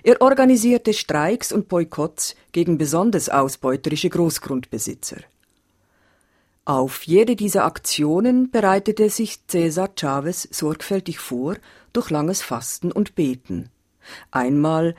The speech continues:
hatte er vor einem großen Streik vierundzwanzig Tage gefastet und gebetet. Jedes Mal, wenn er sich so vorbereitete, sagten seine Gegner: „Passt auf, Cesar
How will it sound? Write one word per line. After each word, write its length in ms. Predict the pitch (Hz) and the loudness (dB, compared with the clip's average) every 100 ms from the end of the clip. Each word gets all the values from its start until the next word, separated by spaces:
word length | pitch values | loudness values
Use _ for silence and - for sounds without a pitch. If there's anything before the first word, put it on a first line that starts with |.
| _ | _
hatte 260 | - 156 180 | -6 -4 -2
er 200 | - 170 | 0 0
vor 180 | - 131 | 0 -2
einem 260 | 160 160 | 0 0
großen 520 | 156 160 185 190 190 165 | -2 0 0 0 -4 -4
Streik 640 | - 147 143 160 - - - | -4 -4 -2 -4 -8 -20 -20
vierundzwanzig 720 | - 208 254 233 214 202 196 - | -8 -2 0 0 0 -2 -6 -4
Tage 360 | 175 226 190 | -2 -2 -2
gefastet 720 | 131 123 120 117 - 120 - - - | -4 -6 -8 -10 -12 -16 -18 -18 -8
und 180 | 156 - | -8 -4
gebetet. 640 | 143 131 - - - - _ _ _ _ _ _ _ - - - | -2 -4 -6 -12 -18 -20 _ _ _ _ _ _ _ -20 -20 -4
Jedes 360 | 226 262 233 156 | 0 2 0 0
Mal, 560 | 143 139 190 262 254 - | 0 0 0 0 -2 -2
wenn 200 | 165 170 | -2 0
er 220 | 165 160 | 2 0
sich 260 | 147 143 - | -2 -4 -2
so 240 | 180 233 | 2 0
vorbereitete, 960 | - 139 151 151 180 180 185 185 190 185 - - | 0 -2 -2 -2 -2 -2 -4 -4 -6 -6 -14 -12
sagten 520 | 160 185 185 - 185 | -2 0 0 0 0
seine 320 | 180 175 180 | 2 2 2
Gegner: 460 | 175 175 170 170 156 _ _ _ _ _ | 4 2 2 -4 -4 _ _ _ _ _
„Passt 280 | - 190 - | -4 -4 2
auf, 540 | 226 262 135 - - - _ _ - | 2 2 -2 -6 -16 -20 _ _ -4
Cesar 340 | - 196 180 | 4 6 6